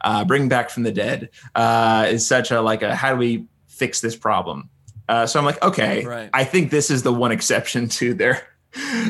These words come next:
Speaker 1: uh, past, uh, like, delvings into that kind of thing." But, uh,
Speaker 2: That's fair.
Speaker 1: but yeah, no, I still liked him a
Speaker 2: So
Speaker 1: lot. Like, I, I thought he was, the Halloween episode that he was in is probably his shining grace. I look forward to rewatching that on Halloween this, this coming year.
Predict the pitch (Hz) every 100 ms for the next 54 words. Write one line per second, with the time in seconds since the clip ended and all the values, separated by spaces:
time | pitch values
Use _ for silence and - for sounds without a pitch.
0 | - 117 117 113 110 131 113 - - -
1 | - - 107 104 104 104 104 107 104 104
2 | - - - 113 110 104 104 107 95 92
3 | 101 98 - 80 - 90 95 - _ _
4 | _ _ _ _ _ _ _ _ _ 110
5 | 107 107 104 - - _ _ _ - 135
6 | - 135 139 - - 151 131 127 123 -
7 | 104 - 190 - 170 135 185 185 110 117
8 | 113 110 123 123 120 98 - 120 147 127
9 | 120 - - 120 127 151 143 127 120 -
10 | 113 110 113 110 110 107 120 113 110 107
11 | 220 214 107 104 107 104 104 113 - -
12 | - - 120 123 123 123 120 110 117 110
13 | 104 110 107 101 110 107 104 104 - -
14 | 107 - - 110 104 98 101 90 90